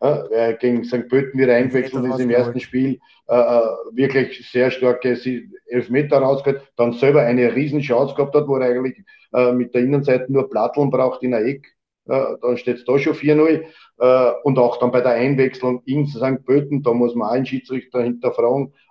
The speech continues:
Speaker 2: Klarer
Speaker 1: bei dieser
Speaker 2: Elfmeter.
Speaker 1: Elfmeteraktion, weil
Speaker 2: Asadi
Speaker 1: äh,
Speaker 2: an.
Speaker 1: so ein Niedergrätschen und sagen, "Na, der war kein Foul." Und vor allem, äh, wenn der Schiedsrichter beobachtet hätte, wie der Ball weiterläuft, dann hätte er gesehen, der Ball hat sich nicht einmal irgendwie in eine andere Richtung bewegt. Also,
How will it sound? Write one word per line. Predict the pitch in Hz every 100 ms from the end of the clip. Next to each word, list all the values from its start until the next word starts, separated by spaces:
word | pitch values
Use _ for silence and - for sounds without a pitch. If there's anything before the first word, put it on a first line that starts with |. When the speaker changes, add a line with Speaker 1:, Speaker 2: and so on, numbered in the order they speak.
| -
Speaker 2:
Klarer | 117
Speaker 1:
bei | 120
dieser | 123 135 135
Speaker 2:
Elfmeter. | 123 123
Speaker 1:
Elfmeteraktion, | 123 120 120 123 123 120 - 123 120
weil | 113 80 - _ _ _ _
Speaker 2:
Asadi | 117 127 131 139 147
Speaker 1:
äh, |
Speaker 2:
an. | 131 127 117
Speaker 1:
so | - 139
ein | 147
Niedergrätschen | 147 156 143 139 143 - 147
und | 147
sagen, | 143 139 143
"Na, | 127 131 151
der | 151 139 - - -
war | 135 143
kein | 151 143
Foul." | 120 123 165 160 -
Und | 131
vor | 139 135
allem, | 135 - _ _
äh, | 123 120
wenn | 120 123
der | 127
Schiedsrichter | 135 127 139 - 131
beobachtet | 135 127 139 - 127 -
hätte, | 127 - 127 -
wie | 135
der | 139
Ball | - 120 127
weiterläuft, | 117 120 151 127 131 -
dann | 123
hätte | 120
er | 120
gesehen, | - 123
der | 120
Ball | - 123
hat | 120
sich | 131
nicht | 123
einmal | 123 127 120 - _
irgendwie | 147 147 143 139
in |
eine | 135
andere | 123 139 135 127
Richtung | 127 - 127
bewegt. | 120 120 120
Also, | 113